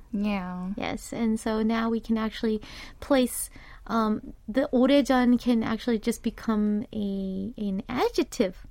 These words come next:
Speaker 2: uh, descriptive of
Speaker 1: Yeah.
Speaker 2: something else.
Speaker 1: Mm-hmm.
Speaker 2: And, um, up until now, everything was about, well, 오래전 이야기,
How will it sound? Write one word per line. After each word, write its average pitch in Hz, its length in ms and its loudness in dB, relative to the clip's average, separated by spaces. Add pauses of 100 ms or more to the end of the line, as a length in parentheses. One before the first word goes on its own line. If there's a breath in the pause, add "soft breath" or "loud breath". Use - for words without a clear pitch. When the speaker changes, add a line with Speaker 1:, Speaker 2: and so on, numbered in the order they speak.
(140)
Speaker 2:
uh, 220 140 -2
descriptive - 640 0
of 202 160 -2
Speaker 1:
Yeah. 254 100 4
Speaker 2:
something 208 420 4 (100)
else. - 480 -2
Speaker 1:
Mm-hmm. 196 260 2 (160)
Speaker 2:
And, 214 380 2
um, 214 340 0
up - 200 -2
until 277 300 4
now, 247 420 4 (360 loud breath)
everything 254 460 4
was 233 140 4
about, 220 240 -2
well, 226 280 -2
오래전 233 460 2
이야기, 247 580 2